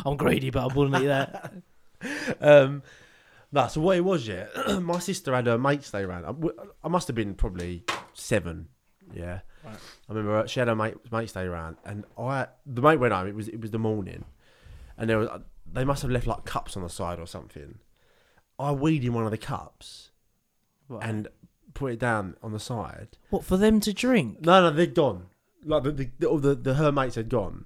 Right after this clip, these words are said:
Speaker 1: Well,
Speaker 2: and it
Speaker 1: why
Speaker 2: was
Speaker 1: did you
Speaker 2: just
Speaker 1: wee in a cup?
Speaker 2: I, George, I don't know.
Speaker 1: <laughs>
Speaker 2: All right?
Speaker 1: You just
Speaker 2: I
Speaker 1: going
Speaker 2: don't
Speaker 1: about pissing in cups
Speaker 2: I
Speaker 1: and
Speaker 2: don't
Speaker 1: putting them back down.
Speaker 2: Oi, I, I was a cup pisser. Like, I remember playing zombies, and, like, where you couldn't get up and go,
Speaker 1: Yeah.
Speaker 2: I weed in a cup.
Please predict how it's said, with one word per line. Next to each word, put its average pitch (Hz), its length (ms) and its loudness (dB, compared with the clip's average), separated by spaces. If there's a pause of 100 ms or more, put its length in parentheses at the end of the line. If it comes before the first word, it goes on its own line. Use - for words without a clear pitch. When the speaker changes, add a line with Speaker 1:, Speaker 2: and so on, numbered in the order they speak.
(140)
Speaker 1:
Well, 220 100 -6
Speaker 2:
and 254 80 0
it - 20 4
Speaker 1:
why 311 80 6
Speaker 2:
was 302 100 2
Speaker 1:
did - 40 -4
you 294 80 6
Speaker 2:
just 277 80 4
Speaker 1:
wee 285 140 4
in 269 60 2
a 269 40 4
cup? - 360 2 (220)
Speaker 2:
I, 147 120 -2
George, 151 320 4
I 120 60 2
don't 139 200 -4
know. 110 440 0
Speaker 1:
<laughs> 220 60 -14 (540)
Speaker 2:
All 98 60 -2
right? 104 180 4 (280)
Speaker 1:
You 359 80 10
just 339 200 2
Speaker 2:
I - 40 -18
Speaker 1:
going 392 200 10
Speaker 2:
don't 131 100 8
Speaker 1:
about 240 240 6
pissing 302 280 6
in 302 120 6
cups 233 340 6
Speaker 2:
I - 20 6
Speaker 1:
and 202 60 6
Speaker 2:
don't - 80 8
Speaker 1:
putting 208 140 8
them 202 100 4
back 208 180 2
down. 208 300 8
Speaker 2:
Oi, 175 120 12
I, 139 260 10 (100)
I 139 120 2
was 131 200 4
a 107 80 0 (360)
cup - 300 -2
pisser. 95 420 -4 (440)
Like, 107 320 4
I 151 60 -2
remember 160 260 2
playing 123 380 2
zombies, 113 640 -2 (640)
and, 113 100 -2
like, 113 140 0
where 123 120 2
you 127 120 0
couldn't 127 220 -4
get 113 120 -4
up - 140 -8
and 120 100 -2
go, 95 320 -2 (300)
Speaker 1:
Yeah. 127 280 -2
Speaker 2:
I 120 140 4
weed 123 300 2
in 117 80 -2
a 117 40 -2
cup. - 520 -8